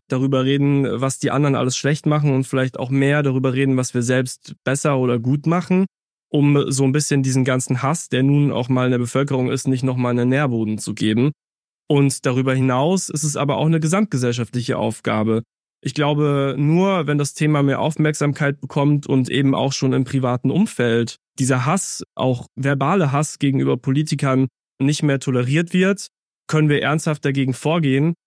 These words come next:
weil Sie kennen es sicher alle, am Küchentisch, auf der Familienfeier oder sonst wo wird über die Politiker in der Regel ja auch nicht immer positiv berichtet. Das ist natürlich auch eine Ursache,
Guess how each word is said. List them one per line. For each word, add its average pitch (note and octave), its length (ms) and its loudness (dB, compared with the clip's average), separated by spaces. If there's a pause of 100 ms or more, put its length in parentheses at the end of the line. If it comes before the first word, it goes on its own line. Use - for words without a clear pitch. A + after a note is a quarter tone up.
(160)
weil B2+ 440 0
Sie B2+ 160 -4
kennen D#3+ 240 0
es D3+ 100 -4
sicher C#3+ 260 -2
alle, D#3 380 0 (300)
am C3 220 0
Küchentisch, E3+ 680 0
auf C3 160 -6
der C3+ 120 -2
Familienfeier D3 880 0
oder B2+ 220 -2
sonst C#3+ 400 -2
wo D3 280 2 (380)
wird E3 360 0
über C#3+ 480 0 (140)
die D3+ 160 2
Politiker D#3 880 0
in C3+ 160 0
der C3+ 160 2
Regel D3 220 0
ja B2+ 180 0
auch C3+ 240 -2
nicht D3 340 0
immer C#3+ 300 2
positiv C#3+ 580 0
berichtet. C3+ 580 0 (400)
Das - 420 0 (200)
ist D3+ 200 -2
natürlich D#3 500 0
auch D3 260 -2 (100)
eine D3 240 0
Ursache, D#3 640 2